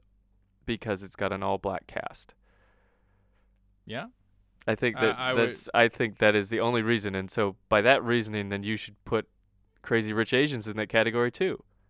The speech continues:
Speaker 1: which
Speaker 2: I
Speaker 1: was
Speaker 2: thought they
Speaker 1: another
Speaker 2: did.
Speaker 1: <laughs> No, I don't think so. But
Speaker 2: I thought, oh, I f-,
Speaker 1: if
Speaker 2: I
Speaker 1: that's
Speaker 2: thought
Speaker 1: what
Speaker 2: that
Speaker 1: you're gonna
Speaker 2: it, uh,
Speaker 1: do, that's what you gotta do,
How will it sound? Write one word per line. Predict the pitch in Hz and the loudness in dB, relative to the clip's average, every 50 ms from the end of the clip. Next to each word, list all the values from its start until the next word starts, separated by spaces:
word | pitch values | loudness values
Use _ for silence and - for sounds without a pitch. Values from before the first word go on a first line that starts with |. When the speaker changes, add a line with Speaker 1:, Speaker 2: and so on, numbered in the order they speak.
| _ _ _ _ _ | _ _ _ _ _
Speaker 1:
which | - 120 - | -8 -8 -6
Speaker 2:
I | 131 | -6
Speaker 1:
was | 120 131 | -4 -2
Speaker 2:
thought | 160 | -2
they | |
Speaker 1:
another | 143 127 151 - 202 156 | 2 4 4 4 4 2
Speaker 2:
did. | 127 143 143 113 120 - _ _ _ _ _ _ _ _ _ _ _ _ 127 | 0 -2 -6 -8 -10 -18 _ _ _ _ _ _ _ _ _ _ _ _ -2
Speaker 1:
<laughs> | 120 - - - 143 127 - 139 | -2 -2 0 0 0 0 0 -4
No, | 151 131 - 139 123 113 117 - - | -4 -4 -2 0 0 0 0 -2 -4
I | 123 | -14
don't | 120 113 110 123 | -10 -10 -12 -8
think | - 120 117 - | -8 -10 -10 -10
so. | - - 123 127 - _ _ _ _ _ - - - 160 127 _ _ | -8 -6 -6 -6 -6 _ _ _ _ _ -20 -18 -18 -18 -20 _ _
But | _ 123 120 113 | _ 4 4 4
Speaker 2:
I | 139 | 4
thought, | - - 135 131 | 0 -4 -6 -2
oh, | 143 139 143 | 0 2 4
I | 139 139 | 4 4
f-, | 139 - - _ 135 131 123 | 2 0 -4 _ -20 -4 -4
Speaker 1:
if | 127 | -2
Speaker 2:
I | 123 131 | 4 8
Speaker 1:
that's | 147 160 175 175 | 8 8 8 6
Speaker 2:
thought | 175 | 4
Speaker 1:
what | 170 123 | 2 4
Speaker 2:
that | 147 | 4
Speaker 1:
you're | 147 123 | 4 6
gonna | 151 151 147 | 6 6 6
Speaker 2:
it, | 139 123 | 4 4
uh, | 123 | 4
Speaker 1:
do, | 135 135 131 117 110 107 104 107 - - | 4 4 6 6 4 4 2 -2 -2 0
that's | 123 120 123 - - | 2 2 2 2 -2
what | 135 113 95 | -4 -2 -2
you | 123 113 | -4 2
gotta | 127 117 113 110 107 104 | 6 8 8 8 6 4
do, | 98 107 107 98 98 - | 0 0 0 0 0 -2